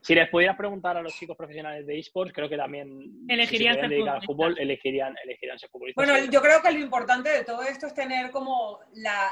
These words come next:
Speaker 3: la posibilidad de llevar un juego que nos apasiona tanto a todos a, a la realidad virtual, pero sin quitarle o restarle la importancia que tiene lo que es salir a la calle, jugar con un balón físico,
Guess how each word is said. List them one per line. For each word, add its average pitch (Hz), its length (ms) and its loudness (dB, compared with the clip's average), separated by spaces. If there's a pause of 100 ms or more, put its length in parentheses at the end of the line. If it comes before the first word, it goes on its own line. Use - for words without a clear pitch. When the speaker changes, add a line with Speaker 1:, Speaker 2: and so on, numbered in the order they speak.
Speaker 3:
la 202 260 -4
posibilidad 220 840 2
de 269 60 6
llevar 214 420 6
un 254 140 0
juego 262 260 4
que - 80 4
nos 214 100 -6
apasiona 214 540 0
tanto 247 260 4
a 240 80 8
todos 254 460 4 (180)
a, 190 580 4
a 190 40 4
la 196 140 0
realidad 208 440 2
virtual, 262 680 4 (360)
pero 269 340 6
sin 254 320 -6
quitarle 226 520 2
o 254 60 4
restarle 233 460 0
la 262 80 0
importancia 214 560 -2
que 220 80 -8
tiene 208 320 -4
lo 220 160 0
que 190 160 4
es 190 120 -2
salir 233 320 2
a 233 60 10
la 226 120 4
calle, 208 280 -2
jugar 208 260 -2
con 226 160 -12
un 226 80 -12
balón 214 400 0
físico, 214 600 -10